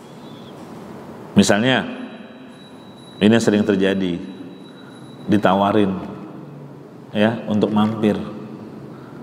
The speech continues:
"Mampir, ayo mampir ke rumah." Iya. Nah, ini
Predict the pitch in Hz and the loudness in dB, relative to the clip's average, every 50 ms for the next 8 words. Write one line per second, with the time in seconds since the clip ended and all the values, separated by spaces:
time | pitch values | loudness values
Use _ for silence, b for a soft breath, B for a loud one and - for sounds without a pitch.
0 | - - - - - 131 143 151 156 185 185 180 151 127 - - - - - - | -16 -14 -8 -2 2 2 4 6 8 8 8 8 6 2 -2 -6 -8 -8 -10 -12
1 | - - - - - - - - - 117 151 175 180 175 175 175 180 185 170 - | -14 -16 -16 -16 -16 -14 -12 -4 2 6 6 8 8 6 6 6 6 4 6 6
2 | 180 180 175 196 185 156 - - - - - - - - - - - - - - | 4 4 4 2 0 0 -2 -6 -12 -12 -12 -14 -14 -14 -16 -16 -16 -16 -18 -20
3 | - - - - - - - - - - - - - - - - - - - - | -20 -20 -20 -20 -20 -20 -20 -20 -20 -20 -20 -20 -20 -20 -20 -20 -20 -20 -20 -20
4 | - - - - 107 92 - - - - - - - - - - - - - - | -20 -8 2 4 4 4 4 2 -4 -12 -12 -14 -14 -14 -16 -16 -16 -16 -18 -18
5 | - - - - - - - - - - - - - - - - - - - - | -18 -18 -18 -16 -18 -18 -18 -18 -18 -18 -16 -16 -16 -16 -16 -16 -14 -16 -16 -16
6 | - - - - - - - - - - - - - - - - - - - - | -16 -16 -16 -16 -14 -14 -14 -14 -14 -14 -14 -14 -12 -12 -12 -12 -12 -12 -12 -12
7 | - - - - - - - - - - - 113 139 165 | -12 -14 -14 -12 -12 -12 -12 -12 -10 0 2 4 4 4